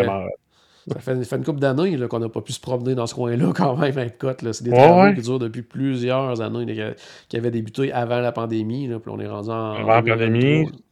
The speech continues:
Speaker 2: là. Ouais.
Speaker 1: C'est ça, fait que, euh, un bon, euh, presque quatre ans.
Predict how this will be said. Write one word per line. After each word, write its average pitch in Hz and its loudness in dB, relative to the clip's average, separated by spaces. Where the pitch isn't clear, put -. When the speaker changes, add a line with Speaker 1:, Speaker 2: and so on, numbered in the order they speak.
Speaker 2:
là. 117 -8
Ouais. - -8
Speaker 1:
C'est 120 0
ça, 131 6
fait 113 0
que, - -2
euh, 104 0
un 104 0
bon, 117 6
euh, 104 -2
presque 127 2
quatre 117 2
ans. 135 4